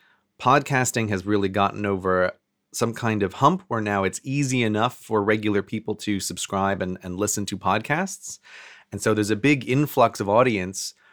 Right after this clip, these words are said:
who are finding the things that they really like, that really suit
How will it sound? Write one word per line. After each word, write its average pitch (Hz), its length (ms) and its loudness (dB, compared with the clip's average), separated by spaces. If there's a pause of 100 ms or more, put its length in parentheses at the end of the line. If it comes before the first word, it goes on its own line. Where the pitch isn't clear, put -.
(140)
who 117 200 2
are 104 160 4
finding 139 800 2
the 117 100 2
things 123 640 0
that 101 240 -2
they 120 300 4
really 117 480 0
like, 107 500 -6
that 87 140 -4
really 104 340 2
suit - 600 0